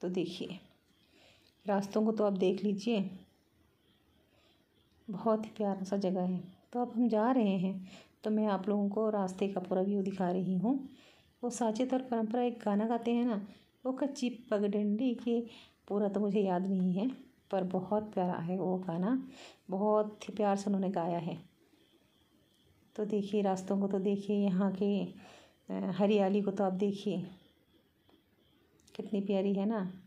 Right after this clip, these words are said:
जब भी आप आओगे तो आपको बहुत ही सुकून देगी ये जगह। तो लीजिए, हम कार्बन स्कूप पहुँचने ही वाले हैं बीच। समुद्र भी दिखाई देने लग गया है।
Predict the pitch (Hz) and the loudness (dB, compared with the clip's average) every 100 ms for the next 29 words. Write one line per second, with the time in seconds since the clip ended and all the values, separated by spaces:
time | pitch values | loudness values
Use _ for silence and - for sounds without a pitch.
0 | 196 196 185 208 196 196 190 208 214 208 | -4 -4 0 0 0 0 0 0 0 -2
1 | 190 190 185 185 196 208 208 202 196 202 | 0 0 0 0 -2 -2 -4 -2 0 0
2 | 196 190 185 180 185 202 - - - _ | 0 0 0 0 0 -2 -8 -20 -20 _
3 | _ _ _ - - 233 226 208 220 214 | _ _ _ -10 -2 0 2 2 0 0
4 | 208 185 190 202 - 190 190 196 196 196 | 0 0 2 0 0 -4 0 0 2 2
5 | 185 214 180 175 190 202 202 262 - - | 2 2 2 0 0 0 0 -2 -8 -14
6 | _ _ _ _ _ _ _ _ - 220 | _ _ _ _ _ _ _ _ -4 0
7 | 214 208 202 196 202 190 190 185 185 180 | 2 2 2 0 0 2 2 2 2 0
8 | 180 180 175 220 285 - | 0 0 2 0 -2 -6